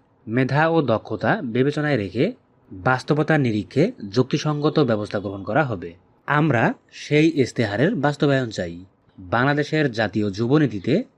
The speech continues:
আঠারো থেকে পঁয়ত্রিশ বছর বয়সীদের যুবক বলা হলেও তিরিশ বছর হলেই তাদেরকে চাকরিতে আবেদনের সুযোগ দেয়া হচ্ছে না। দুঃখজনক হলেও সত্যি, বিভিন্ন বেসরকারি প্রতিষ্ঠান বা সংস্থাগুলো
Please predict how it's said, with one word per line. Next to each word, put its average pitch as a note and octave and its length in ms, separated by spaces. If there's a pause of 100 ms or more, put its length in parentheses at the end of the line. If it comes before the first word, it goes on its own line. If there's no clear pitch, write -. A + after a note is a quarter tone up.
(140)
আঠারো B2 300
থেকে D#3 200
পঁয়ত্রিশ C#3+ 380
বছর C#3+ 220
বয়সীদের A#2 500 (180)
যুবক C3+ 280
বলা A2 220
হলেও G2 440 (280)
তিরিশ D3 240
বছর C#3+ 240
হলেই B2 260
তাদেরকে A#2+ 460 (160)
চাকরিতে D3 500
আবেদনের G#2 420
সুযোগ G2 300
দেয়া A#2 220
হচ্ছে B2 280
না। E2+ 200 (560)
দুঃখজনক D3+ 640
হলেও A2+ 360
সত্যি, A2+ 500 (500)
বিভিন্ন D3+ 520
বেসরকারি C3+ 560
প্রতিষ্ঠান A#2 600 (220)
বা G#2 220
সংস্থাগুলো C#3 800